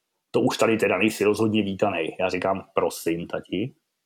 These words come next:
no už ke mně nepůjdeš, protože tím, že jsi očkovaný, tak jsi nositelem smrtelně nebezpečné nemoci,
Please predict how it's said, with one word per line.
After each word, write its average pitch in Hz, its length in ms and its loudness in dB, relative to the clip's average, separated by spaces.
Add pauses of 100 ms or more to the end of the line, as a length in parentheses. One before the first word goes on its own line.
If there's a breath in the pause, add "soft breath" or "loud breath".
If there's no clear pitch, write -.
(640)
no 110 140 0
už 139 160 2
ke 131 140 4
mně 127 160 4
nepůjdeš, 107 600 2
protože 107 520 4 (600 loud breath)
tím, 127 140 6
že 135 60 2
jsi 127 120 4
očkovaný, 135 480 4
tak - 100 0
jsi - 240 0 (200)
nositelem 135 840 4
smrtelně 123 760 4
nebezpečné 113 560 2
nemoci, 87 600 -2